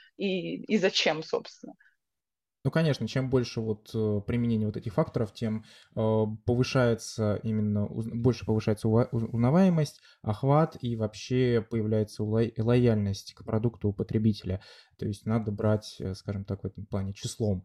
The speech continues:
Speaker 2: И в данном случае, говоря именно о, м, кейсе Белёвской пастилы, вот, э, в-, какие именно факторы бренд учитывал при, э, выходе на китайский рынок, с какими вообще именно трудностями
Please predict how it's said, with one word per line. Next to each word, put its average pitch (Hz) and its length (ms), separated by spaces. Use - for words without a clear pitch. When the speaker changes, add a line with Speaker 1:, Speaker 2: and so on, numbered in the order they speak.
Speaker 2:
И 123 200
в 120 160
данном 151 260
случае, 127 760
говоря 120 480
именно 113 480
о, 104 400
м, 101 240
кейсе 117 320
Белёвской 117 360
пастилы, 143 520
вот, 110 340
э, 104 60
в-, 107 280
какие 147 300
именно 123 460
факторы 113 640
бренд 113 460
учитывал 101 720
при, 110 320
э, 71 80
выходе 107 540
на 110 100
китайский 113 500
рынок, 160 340
с - 80
какими 139 300
вообще 113 380
именно 110 240
трудностями 117 720